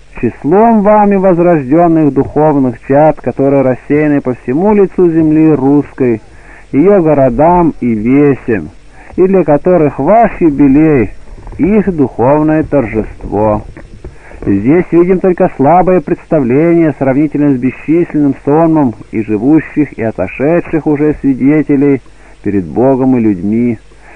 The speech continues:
тех благодатных даров и дел милосердия, которые излиты вами на нас и на них из неисчерпаемого источника вашей любви и сострадания к скорбям и немощам людским.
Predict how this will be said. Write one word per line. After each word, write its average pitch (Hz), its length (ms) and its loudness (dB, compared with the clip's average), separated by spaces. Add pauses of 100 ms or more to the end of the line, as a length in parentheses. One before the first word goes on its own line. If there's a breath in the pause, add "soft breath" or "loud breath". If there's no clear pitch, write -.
(140 loud breath)
тех 143 220 2
благодатных 139 1000 2
даров 165 600 2
и 104 120 -4
дел 170 360 2
милосердия, 165 800 2
которые 139 480 2
излиты 170 500 0
вами 165 320 2
на 156 160 0
нас 151 320 2
и 147 60 -2
на 139 180 0
них 143 400 2
из 113 260 -4
неисчерпаемого 151 1400 0
источника 143 680 -2
вашей 131 420 0
любви 113 580 -2 (560 loud breath)
и - 160 -6
сострадания 175 1040 0
к - 60 -20 (120)
скорбям 139 720 0
и 135 60 2
немощам 131 760 -2
людским. 104 800 -4